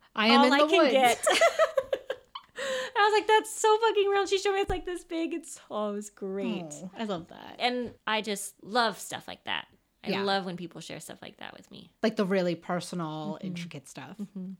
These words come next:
Speaker 1: I love it too. Logan on Instagram showed us his as well, and he has lots of books, which are guides or histories of witchcraft, rotating stones, which are mood dependent, like, you know, they have to be.
Speaker 2: <laughs>
Speaker 1: Two tarot decks, 'cause you have to know your future.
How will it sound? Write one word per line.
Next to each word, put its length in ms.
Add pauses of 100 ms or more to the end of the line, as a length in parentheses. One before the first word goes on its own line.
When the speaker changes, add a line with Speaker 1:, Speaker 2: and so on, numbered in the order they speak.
Speaker 1:
I 40
love 160
it 100
too. 300
Logan 320
on 100
Instagram 800
showed 340
us 200
his 180
as 120
well, 280
and 100
he 140
has 160 (120)
lots 280
of 60
books, 520
which 220
are 60
guides 380
or 100
histories 380
of 120
witchcraft, 540 (180)
rotating 520
stones, 460
which 160
are 100
mood 220
dependent, 560
like, 220 (120)
you 140
know, 300 (120)
they 120
have 240
to 80
be. 240 (260)
Speaker 2:
<laughs> 280
Speaker 1:
Two 280
tarot 300
decks, 520
'cause 200
you 100
have 360
to 100
know 120
your 200
future. 580